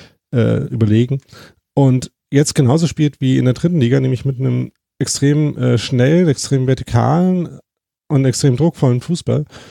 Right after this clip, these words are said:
äh, wo sie ein paar herausragende Spieler haben. Also Philipp Clement muss man natürlich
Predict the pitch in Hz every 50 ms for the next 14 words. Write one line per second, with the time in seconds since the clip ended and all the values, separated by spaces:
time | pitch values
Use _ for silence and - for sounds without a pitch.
0 | - - _ _ _ _ _ _ _ - 143 139 131 123 123 123 127 120 139 127
1 | 107 - 117 113 127 139 147 147 - - - - _ _ - 135 113 107 123 127
2 | 135 - 151 139 123 120 - - - 165 190 190 180 160 123 117 123 - - 127
3 | 123 - - - 120 135 170 175 139 127 143 - - 151 139 - - - -